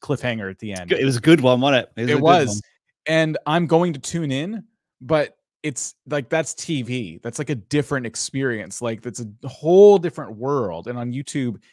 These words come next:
Speaker 1: you may only ever meet somebody, a viewer, once ever. They may only ever see you once ever. So for the best chance for them to see you again, I would make sure your videos pay off. So just be careful with
Speaker 2: Yeah.
Speaker 1: cliffhangers.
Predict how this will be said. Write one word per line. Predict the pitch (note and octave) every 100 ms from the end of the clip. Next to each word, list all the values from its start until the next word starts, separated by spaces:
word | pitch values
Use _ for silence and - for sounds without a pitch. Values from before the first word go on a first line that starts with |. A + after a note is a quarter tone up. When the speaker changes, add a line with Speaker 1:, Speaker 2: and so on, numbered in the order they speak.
| _
Speaker 1:
you | C3
may | C#3+ D#3
only | E3 D#3+ B2+
ever | B2+ B2 G#2
meet | G#2+ A#2 C3 -
somebody, | B2 A#2 A2 G#2+ A2+ B2+
a | G2
viewer, | G#2+ G#2+ B2 G#2
once | G2 B2 B2 A#2 -
ever. | A2+ G2
They | F#2 A#2
may | C#3+
only | C#3+ D#3 C#3
ever | C3+
see | B2+ C#3
you | A#2+ A#2
once | G2+ A#2 A#2 G#2 - _ _
ever. | A2 G2 F2 - _ _
So | - B2+ A2+ G#2 - _ _ _ A#2+
for | -
the | C#3 C3+
best | C3+ E3 -
chance | E3 C#3
for | C#3+
them | B2
to |
see | - C#3+
you | A#2
again, | G#2 D#3+ D#3 G#2+ G#2 A2 _ _ -
I | A#2+
would | A#2+
make | D3+
sure | E3
your | C3+
videos | A2 D3+ B2 -
pay | - B2+
off. | G#2+ F#2 -
So | - A#2
just | A#2
be | F3
careful | - F3+ D#3+ C#3
with | - -
Speaker 2:
Yeah. | A#2+ G#2+
Speaker 1:
cliffhangers. | F#2 D#2 -